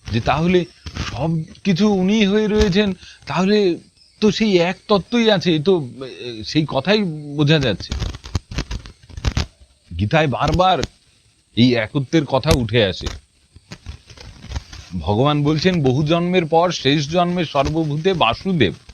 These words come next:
সর্বভূতে বাস করেন বা সর্বব্যাপিয়া তিনি আছেন বলেই বাসুদেব, শুধুমাত্র বসুদেবের পুত্র রূপে বাসুদেব নন।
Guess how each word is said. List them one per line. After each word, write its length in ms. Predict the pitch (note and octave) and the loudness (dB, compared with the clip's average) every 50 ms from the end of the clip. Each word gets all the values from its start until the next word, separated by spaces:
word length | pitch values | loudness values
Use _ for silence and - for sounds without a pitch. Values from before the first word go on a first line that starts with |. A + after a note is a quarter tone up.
| - - _ _ - - _ _ _ _ - - _ _ _ _ _ - | -20 -20 _ _ -20 -20 _ _ _ _ -20 -20 _ _ _ _ _ -16
সর্বভূতে 720 | - - - A#2+ B2+ D3 D#3+ F3 F3+ E3 F#3 E3+ G3 A3 | -10 2 4 4 4 4 4 2 2 2 0 2 2 2
বাস 480 | G#3+ D#3+ B2 A#2 B2 B2+ C#3+ D#3+ D#3 - | 2 2 0 2 2 2 2 0 0 -2
করেন 340 | - F#3+ F3+ D#3+ D3 A#2 G#2 | 4 4 4 6 4 2 2
বা 140 | G#2 B2 B2+ | 2 2 0
সর্বব্যাপিয়া 1000 | - - A2 A#2 C#3 D3+ E3 F3+ E3+ C#3+ C3+ C3+ B2+ A#2+ - D#3+ E3 F3 F3 E3+ | 2 2 2 2 4 2 2 0 2 4 4 4 4 2 0 0 2 4 4 2
তিনি 260 | - F3 F3+ G3 G3+ | 2 -2 -4 -2 -2
আছেন 400 | F3+ D3+ D3+ C#3 E3+ F#3 F#3 F#3 | -2 -2 -2 -2 -4 -4 -2 0
বলেই 280 | F#3 G3 G3+ G#3+ A#3 | 0 2 2 2 0
বাসুদেব, 520 | B3 A3+ G#3 F3+ C#3+ E3+ F3 C#3+ A2+ F#2 C2+ - - - - - - _ _ _ _ _ _ - _ - - - - | 4 2 2 2 2 -2 0 0 0 0 -2 -6 -12 -18 -20 -20 -20 _ _ _ _ _ _ -20 _ -20 -20 -20 -18
শুধুমাত্র 600 | - - - C3+ E3 F3+ F#3+ F#3+ E3 - G#3 G3 | -8 -6 -4 -2 -2 -2 -2 -4 -4 0 0 0
বসুদেবের 640 | D#3 C3 C#3 C#3 - - F3 E3 F#3+ G3 G3+ G3+ F#3 | 2 2 0 0 0 0 2 2 2 4 4 2 0
পুত্র 520 | D#3 - E3 E3 C#3+ - - G3 G3 G3 | 0 -4 -4 -4 -4 -4 -4 2 2 2
রূপে 260 | F#3+ G3 F#3 E3 G#3 G3+ | 2 2 2 2 2 4
বাসুদেব 480 | F#3+ F#3+ F3 C#3+ - F3 F3 G3+ G3 E3+ | 4 2 0 0 -2 0 2 2 2 2
নন। 400 | D3+ D3+ D3 D#3 D#3 C3+ G2 D2 | 2 2 2 2 2 2 0 -2